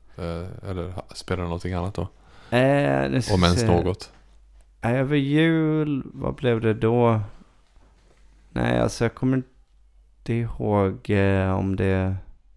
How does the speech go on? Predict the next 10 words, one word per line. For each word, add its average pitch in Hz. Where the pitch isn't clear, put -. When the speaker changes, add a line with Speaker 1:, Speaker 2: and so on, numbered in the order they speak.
Speaker 2:
då 123
blev 120
det 110
nog 110
inte 98
så -
mycket, 95
nej. 95
Jag 104
provade, 98